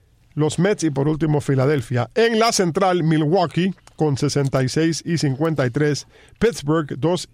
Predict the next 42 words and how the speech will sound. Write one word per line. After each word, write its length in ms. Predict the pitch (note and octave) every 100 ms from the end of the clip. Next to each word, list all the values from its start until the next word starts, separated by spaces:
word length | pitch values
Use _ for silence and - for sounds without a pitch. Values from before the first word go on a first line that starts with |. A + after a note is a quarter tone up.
| -
y 120 | C#3+
medio 380 | C#3+ E3 D3+ C#3
detrás 320 | A#2 D3 C3+
de 160 | A#2+ A#2+
ellos, 320 | A#2+ C#3+ - - -
San 260 | - D#3+ C#3+
Luis 280 | D#3+ G#3 -
a 120 | C#3+ D3
tres, 340 | D#3 F#3 -
Cincinnati 720 | - D#3+ C#3 C3 C3+ C3+ C3+ -
a 140 | A#2 A#2
cinco 340 | - C3 B2+
y 60 | B2+
medio. 400 | C#3+ B2 A#2 A#2 - - -
Y 120 | F3 D#3
por 180 | D#3+
último, 380 | F#3+ F#3 F#3+ E3+
los 200 | D3+ C3+
Dodgers 520 | E3+ F3 C3 D3 D3 -
al 200 | C3+ C3
frente 400 | D3 E3+ D3+ D3
de 100 | C#3
la 100 | C3
Nacional 460 | B2+ B2 C3 D3+
Oeste, 480 | D3 E3 D3+ D3+ C#3 - - -
San 220 | D#3 D3
Francisco 520 | D#3 C#3+ F#3 - D#3
a 60 | B2+
cinco 320 | E3 D3 C3
juegos 500 | D3 C#3+ C3+ B2 -
y 60 | C#3+
luego 480 | C3+ B2+ A#2+ B2 A2+ _ _
San 280 | - C3 B2
Diego 400 | B2+ A#2+ A#2+ -
a 140 | B2+ -
once 420 | D#3+ D3 - C#3+ -
y 120 | C#3
medio. 480 | D#3 D3+ B2 A2+ - - - -
Si 180 | G#3
la 140 | G#3 F3
postemporada 880 | A3 B3 - A#3+ E3 G3 G3+ G3+ D#3+
comenzara 580 | E3 D3+ C#3 E3+ D3+